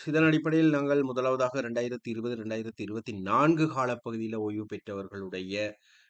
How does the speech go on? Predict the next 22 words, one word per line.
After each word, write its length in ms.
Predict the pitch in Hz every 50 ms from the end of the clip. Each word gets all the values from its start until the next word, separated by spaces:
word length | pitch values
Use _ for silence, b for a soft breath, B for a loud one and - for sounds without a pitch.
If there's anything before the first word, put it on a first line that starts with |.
| b _ -
அ, 320 | - 92 95 95 95 92
நிலைப்பாடு 640 | 92 95 95 92 92 90 - - 95 92 95 92 92
தொடர்பாக, 800 | - - 95 90 95 95 90 82 95 98 92 90 - - 85
இந்த 360 | 80 - 95 98 107 117 117 113 -
காலப்பகுதியில 720 | - 110 113 123 135 143 143 - 143 135 131 131 131 131 131
ஓய்வு 340 | 123 113 113 113 117 117
பெற்றவர்களுக்கு 880 | 113 - 113 101 - - 107 101 101 98 95 92 101 95 92 - - 95
வந்து, 580 | 90 90 87 90 87 87 95 110 127 156 160 160 b b b b b b b
இப்ப 260 | - 98 98 101 101
இது, 300 | 95 95 98 101 95 - -
இந்த, 480 | - 85 98 98 92 92 92 87 82 80 65 60 55 - - - - -
இந்த 220 | 104 113 123 139
ஓய்வூதிய 640 | 135 123 120 127 143 160 160 160 170 160 160 165 156
முரண்பாடு 580 | 147 139 135 135 139 135 139 139 135 135 135
எவ்வாறு 480 | 131 120 117 117 120 123 123 123 120 110
வந்ததுன்னு 320 | 110 107 110 107 107 104
சொன்னா, 580 | 101 - - 98 87 85 - 85 92 104 127 156 - _ _ _ _ _ _ _ _ _
ரெண்டாயிரத்தி 680 | - 107 120 135 147 160 165 165 165 165 160 160 - 175
பதினாறாம் 800 | 151 131 113 117 127 139 147 147 151 151 147 147 147 147 143 143
ஆண்டுல 800 | 135 131 135 135 127 127 131 131 131 135 143 151 151 151 151 143 - _ _ _ _ _ _ _ -
ஒரு, 500 | 107 107 110 120 127 135 143 139 131 - -
அ, 120 | - 104